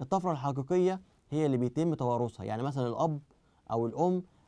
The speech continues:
حصلت ليهم طفرة معينة، آه، الطفرة دي لو تم توريثها لأبنائهم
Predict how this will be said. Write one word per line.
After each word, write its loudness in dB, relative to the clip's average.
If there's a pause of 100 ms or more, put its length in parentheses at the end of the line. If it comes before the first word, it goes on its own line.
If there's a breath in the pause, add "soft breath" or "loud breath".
حصلت -4
ليهم 2
طفرة -4
معينة، -2 (720)
آه، -4
الطفرة 0
دي 4
لو 0
تم 0
توريثها -2 (200)
لأبنائهم 0